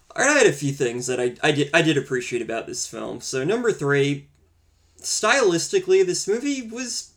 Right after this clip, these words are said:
kinda cool in, in a lot of ways. Like, I thought the, I thought it was really interesting how it begins with Oscar having this drug-induced out-of-body experience, and it kinda transitions to his death,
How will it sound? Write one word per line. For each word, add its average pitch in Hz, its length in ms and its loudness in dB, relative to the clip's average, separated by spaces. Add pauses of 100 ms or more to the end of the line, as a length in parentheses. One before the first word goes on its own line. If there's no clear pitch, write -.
(140)
kinda 233 340 -2
cool 170 600 -2
in, 147 100 -4
in 147 60 -2
a 139 40 -2
lot 123 180 -2
of 120 60 -4
ways. 113 360 -6
Like, 123 140 -4
I 143 60 -4
thought 202 280 -2
the, 143 440 0 (360)
I 160 60 -4
thought 220 160 0
it 214 40 4
was 180 120 0
really 185 240 4
interesting 147 500 -4
how 131 440 -2 (460)
it 165 280 0
begins 165 420 2
with 143 120 -2
Oscar 135 840 0
having 139 360 -4
this - 300 -6
drug-induced 135 1080 -4
out-of-body 123 600 -2
experience, 131 1000 -2
and 127 540 -4 (600)
it 160 120 -4
kinda 170 320 4 (120)
transitions 147 800 0
to 139 520 -2
his 139 460 -4
death, 135 640 -2